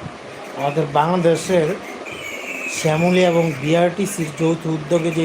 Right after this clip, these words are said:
বাসটি যাইতো ঢাকা থেকে কলকাতা, ওইখানে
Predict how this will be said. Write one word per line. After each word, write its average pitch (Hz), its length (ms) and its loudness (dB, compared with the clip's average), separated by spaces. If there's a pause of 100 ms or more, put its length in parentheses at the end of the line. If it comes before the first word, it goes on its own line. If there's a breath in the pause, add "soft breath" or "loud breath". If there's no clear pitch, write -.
বাসটি 147 340 0
যাইতো 151 320 0 (800)
ঢাকা 147 260 2 (100)
থেকে 151 200 0 (140)
কলকাতা, 160 400 0 (3000)
ওইখানে 156 280 -2